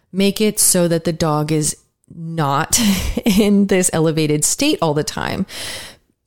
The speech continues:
because when they see the trigger, they explode when they're this elevated. I did not explain that very well at all. But basically, we're just looking at, like,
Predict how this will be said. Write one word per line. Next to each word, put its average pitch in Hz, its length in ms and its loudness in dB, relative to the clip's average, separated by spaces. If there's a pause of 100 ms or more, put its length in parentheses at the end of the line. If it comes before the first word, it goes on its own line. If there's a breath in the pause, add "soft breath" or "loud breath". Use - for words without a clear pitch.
(220)
because 156 540 -2
when 151 140 0
they 147 100 0
see 151 140 0
the 143 100 0
trigger, 139 600 -2
they 131 160 0
explode - 720 -4
when 139 280 -4
they're 123 380 -4 (160)
this 131 280 -4
elevated. 120 540 -4 (260)
I 175 140 0
did 175 160 2
not 151 180 0
explain 135 300 -4
that - 120 -4
very 160 200 -2
well 151 200 0
at 151 100 -2
all. 147 260 -2
But 180 120 0
basically, 196 460 2
we're 185 160 0
just 202 160 0
looking 170 300 0
at, 151 100 -2
like, 143 240 -2